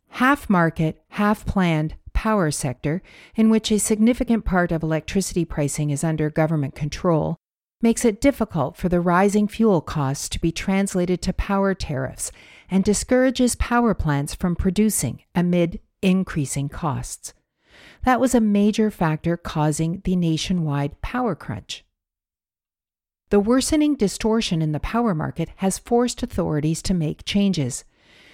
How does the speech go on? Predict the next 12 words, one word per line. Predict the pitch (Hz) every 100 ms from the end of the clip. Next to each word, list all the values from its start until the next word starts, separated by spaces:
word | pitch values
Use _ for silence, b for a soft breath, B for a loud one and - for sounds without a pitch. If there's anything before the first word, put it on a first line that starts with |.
| b b
Since | - 254 240
September | 233 - 262 269 294
twenty | - 208 214
twenty-one, | - 214 220 185 143 151 147 _ -
a | 190
slew | 190 - 240 247 262 247
of | 208
restructuring | 190 190 - 175 - - 151
plans | 139 143 139 147 156
has | 160
been | - 175
issued | - 196 - 135